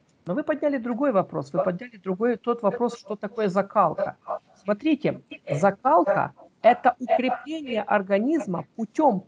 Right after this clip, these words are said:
приведения, пр-, применения для нашего тела одновременно холодного и последовательно горячего.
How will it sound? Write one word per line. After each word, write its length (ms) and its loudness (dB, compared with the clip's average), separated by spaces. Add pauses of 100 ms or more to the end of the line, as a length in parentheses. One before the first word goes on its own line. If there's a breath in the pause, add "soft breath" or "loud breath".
приведения, 760 0
пр-, 220 -2
применения 640 2
для 300 4
нашего 460 2 (120)
тела 320 2 (280 loud breath)
одновременно 800 4
холодного 880 2 (100)
и 80 -4
последовательно 920 0
горячего. 720 2